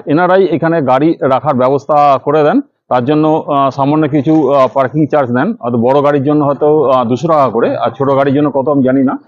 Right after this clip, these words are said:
আহ, আপনারা যখন গাড়ি নিয়ে আসবেন এখানে কিন্তু আপনারা গাড়ি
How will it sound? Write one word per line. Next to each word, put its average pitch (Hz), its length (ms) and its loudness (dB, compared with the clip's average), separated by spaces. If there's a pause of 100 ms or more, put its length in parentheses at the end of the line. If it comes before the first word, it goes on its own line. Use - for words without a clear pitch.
(280)
আহ, 117 340 -2
আপনারা 139 260 0
যখন 156 300 0
গাড়ি 135 200 2
নিয়ে 156 140 0
আসবেন 160 260 0
এখানে 151 400 0
কিন্তু 170 220 0
আপনারা 143 320 0
গাড়ি 127 280 -2